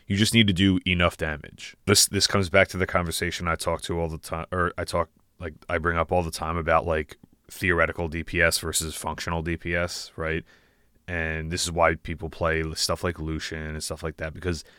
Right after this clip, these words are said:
like, your dam-, your D P S uptown-, like, uptime sometimes matters more than, like, the raw min-maxing D P S, because not every situation is clean and perfect, right? So the idea here is that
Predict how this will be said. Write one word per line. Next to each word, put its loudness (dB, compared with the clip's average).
like, 2
your 4
dam-, 8
your 2
D -2
P 4
S 4
uptown-, 0
like, -6
uptime -2
sometimes 0
matters 2
more -2
than, -2
like, -4
the -6
raw 2
min-maxing -4
D -10
P -8
S, -2
because -6
not 2
every -4
situation -4
is -8
clean -10
and -12
perfect, -6
right? -6
So 0
the 10
idea 10
here 6
is -4
that 2